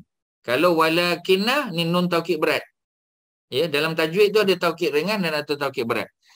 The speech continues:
Dan taukid berat tu memang menunjuk kepada penegasan. Memang pasti dia mena-, ada, ada makna penegasan kat situ. Ya, ha, tapi kalau lakin saja, dia nak menunjukkan perbezaan antara Hashim dengan Zaid.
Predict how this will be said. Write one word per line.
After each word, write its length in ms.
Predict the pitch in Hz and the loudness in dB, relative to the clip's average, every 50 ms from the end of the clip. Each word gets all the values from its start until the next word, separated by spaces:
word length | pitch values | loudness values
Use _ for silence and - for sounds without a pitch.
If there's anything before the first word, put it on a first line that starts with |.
| _ _ _ _ _ - | _ _ _ _ _ -10
Dan 320 | - 120 151 165 165 165 | -4 -2 0 0 0 0
taukid 400 | 160 175 180 175 180 233 214 170 | 0 0 0 0 0 0 -2 0
berat 320 | 170 185 190 190 180 185 | 0 0 0 0 -2 0
tu 80 | 247 262 | 0 0
memang 560 | 214 185 180 190 202 202 180 139 117 101 95 | 2 2 0 2 2 0 0 -2 -4 -10 -12
menunjuk 560 | - 117 135 151 160 165 170 208 208 - - | -8 -6 -4 -4 -2 -2 2 2 2 0 0
kepada 400 | - 151 151 160 156 165 175 175 175 - | -2 -2 0 0 2 2 0 -2 -2 -2
penegasan. 640 | - 160 160 160 151 151 147 139 - 151 123 98 92 | -2 -2 0 0 0 0 -2 -2 0 -2 -2 -2 -2
Memang 240 | 120 139 156 160 160 | -4 -4 -4 -4 -2
pasti 400 | 160 151 143 - - 139 120 117 | -2 -4 -4 -4 -6 -6 -4 -2
dia 80 | 143 139 | -4 -4
mena-, 300 | 131 131 131 117 101 120 | -4 -6 -8 -8 -8 -6
ada, 160 | 120 131 127 110 _ _ _ _ _ | -4 -4 -4 -6 _ _ _ _ _
ada 220 | - 123 131 143 147 | -6 -4 -2 -2 0
makna 320 | 151 160 160 165 175 170 165 160 | 0 0 -2 -2 -2 -2 -2 -2
penegasan 560 | 160 156 156 143 143 139 131 - 151 127 113 | -4 -4 -2 -2 -2 -2 -2 -2 -4 -4 -4
kat 80 | 110 104 | -6 -6
situ. 240 | 104 107 98 98 85 - _ _ _ _ _ _ _ _ | -6 -8 -8 -8 -12 -12 _ _ _ _ _ _ _ _
Ya, 240 | - 104 117 147 175 175 - | -6 -4 -2 -2 -4 -4 -8
ha, 240 | 90 82 82 85 | -8 -8 -8 -8
tapi 240 | - 127 131 147 185 | -4 -4 -2 -2 0
kalau 240 | 185 185 175 175 175 | 0 0 2 2 4
lakin 480 | 170 170 175 170 170 - 190 185 175 185 | 4 2 0 0 0 0 0 0 0 0
saja, 240 | 196 226 262 285 285 - _ _ _ _ | 0 0 0 -2 -2 -6 _ _ _ _
dia 160 | - 139 160 | -6 -4 -2
nak 160 | 175 180 156 151 165 | -2 -2 -2 -2 -2
menunjukkan 560 | 165 170 175 175 180 170 170 196 190 185 180 | -2 -2 0 0 0 0 0 -2 -2 -2 -2
perbezaan 800 | - 170 160 156 160 160 156 151 170 165 156 160 151 117 107 98 | -2 -2 0 2 2 2 2 2 0 -2 -2 -2 -4 -4 -6 -8
antara 400 | 127 135 143 143 156 151 156 156 | -8 -8 -6 -4 -2 0 0 0
Hashim 480 | 143 151 143 139 - 226 254 277 294 277 | 0 -2 -4 -4 -2 -2 -4 -4 -4 -8
dengan 320 | 202 127 127 139 143 123 | -8 -6 -6 -6 -6 -4
Zaid. 240 | 113 127 113 101 - | -2 -2 -2 -2 -4